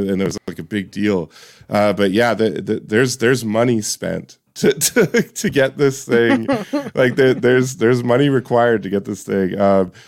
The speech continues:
Speaker 1: I think, you know, we, we've seen maybe some pushback from Pat McAfee on, on, uh, on game day, and he almost seems to lack the understanding that it's not E S P N putting that flag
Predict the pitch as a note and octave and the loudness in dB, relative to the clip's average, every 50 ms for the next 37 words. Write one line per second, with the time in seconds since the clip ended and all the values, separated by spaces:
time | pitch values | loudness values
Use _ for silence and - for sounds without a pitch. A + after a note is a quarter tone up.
0 | - _ G#2+ A2 A2+ B2+ B2 A2+ - A#2+ A2 G#2+ G#2 G2+ - - - A2 A#2+ - | -8 _ -2 2 2 2 0 -2 -2 0 2 2 2 0 -2 -6 -4 -4 -4 -2
1 | - A2 G2+ G2 - B2+ B2+ A#2+ A2+ G#2+ G#2+ G#2 G#2+ G2+ F#2+ - A2+ G2 F2+ - | -2 -4 -4 -4 -2 -2 -2 -2 0 0 0 0 0 -2 -2 -4 -6 -6 -6 -10
2 | - - _ - B2 A2 G2+ - - - B2 A2+ G#2 G2+ G2+ G2 - - A2+ G#2 | -18 -20 _ -2 0 0 0 -2 -2 0 0 2 2 0 -2 -4 -8 -8 -8 -8
3 | - _ F#2+ F2 D2+ _ _ _ _ _ _ _ _ _ _ - A2+ A2 G2+ G2+ | -6 _ -8 -8 -8 _ _ _ _ _ _ _ _ _ _ -2 0 0 2 0
4 | G#2 G#2 G#2+ G#2+ A2+ F#2+ - G#2 G#2 G2+ G2+ G2 F#2+ F#2+ F#2 F2+ F#2 - - G2+ | 0 0 0 -2 -4 -4 -2 0 2 2 4 4 4 4 2 0 -4 -4 0 2
5 | F#2+ G2 F#2+ F#2+ F#2+ F#2 F2+ F2 F2+ F2+ F#2 - - G2+ G2 F#2+ F#2+ A#2 A#2+ C#3+ | 2 2 2 2 2 2 2 0 0 -2 -4 -2 -2 -2 -2 0 0 0 2 2
6 | D#3+ C#3+ C3 B2 A2+ G#2+ G#2 G2+ G2 - G#2+ A2 A2 - - - _ G#2+ G#2+ B2 | 0 0 2 2 4 4 4 2 0 -2 -2 -2 -2 -2 -6 -14 _ -4 0 2
7 | C3 C3+ C3+ C3 A#2+ A2+ - - B2+ B2 A#2+ A2+ - A2 G#2 G#2 G#2+ A2+ A#2 - | 2 4 4 2 0 0 -2 -4 -4 -4 -4 -6 -6 -4 -2 0 0 0 0 -2
8 | - B2 A#2 A2 G#2 G2 - - - A#2 G#2+ A2+ A2+ G#2+ G#2+ G2+ F#2+ G2 F#2+ F2+ | -2 -2 -2 -2 -2 -4 -6 -6 -2 0 0 0 2 2 0 -2 0 -2 -4 -4
9 | - - A2+ A#2 B2+ B2 - - G#2 A2 A2 G#2 - - - G2 F#2 G2 G#2 G2+ | -6 -2 0 0 0 0 -2 0 2 2 2 2 0 -6 -6 -4 0 0 2 0
10 | G2 F2+ - - G2+ G2+ G#2+ G2+ G2 F#2 E2+ C#2 - - G2+ F#2+ F#2+ F#2+ F#2 F2+ | 0 -2 -6 -6 -4 -2 -2 -2 -2 -4 -6 -8 -10 -6 -2 0 2 2 2 0
11 | F2 E2 E2+ B2 | -2 -6 -10 -14